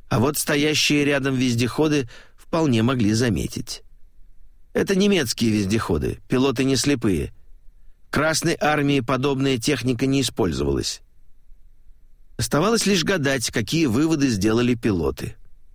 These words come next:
Рама улетела на юго-восток, скрылась за лесом, и Шубин облегчённо выдохнул.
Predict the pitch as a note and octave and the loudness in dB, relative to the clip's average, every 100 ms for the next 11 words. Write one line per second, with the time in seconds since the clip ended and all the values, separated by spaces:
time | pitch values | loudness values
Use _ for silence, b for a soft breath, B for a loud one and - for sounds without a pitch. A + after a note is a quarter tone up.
0 | - - - - - - - - - A#2 | -20 -20 -20 -20 -20 -20 -20 -12 -2 0
1 | C#3 C3+ C3 B2 A#2+ A2 C3 A#2 A2+ A#2 | 2 0 0 0 0 0 0 0 0 0
2 | A#2 A2 G2+ G2 - C#3+ - b b b | 0 0 0 -2 -2 -4 -4 b b b
3 | b - C#3+ C#3+ D3 C3 A#2+ B2 A2+ F2+ | b -8 -2 2 2 0 0 0 2 0
4 | D#2+ C#2+ C2+ b b b A2 - D#3 D3+ | -2 -4 -6 b b b -2 2 2 2
5 | D#3 G#2 A2 A2+ - - G2+ F#2 F#2+ F#2 | 0 0 2 0 0 0 0 0 0 0
6 | D2+ C#2+ B1 B1 | -2 -4 -6 -8